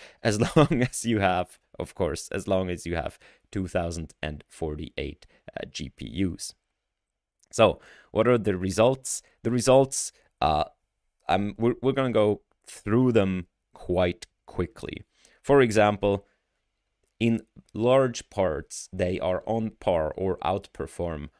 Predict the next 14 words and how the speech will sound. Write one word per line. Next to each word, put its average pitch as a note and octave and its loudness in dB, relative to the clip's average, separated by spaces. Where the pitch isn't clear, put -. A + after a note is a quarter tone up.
models G2 0
that D#2+ -6
are D2 -4
bigger - -6
than C#2+ -8
they G1+ -4
are. - -8
So F#2+ -2
for D#3+ 4
example, F2+ -2
here F#2 -2
is E2 -4
natural F#2+ -4
questions. - -6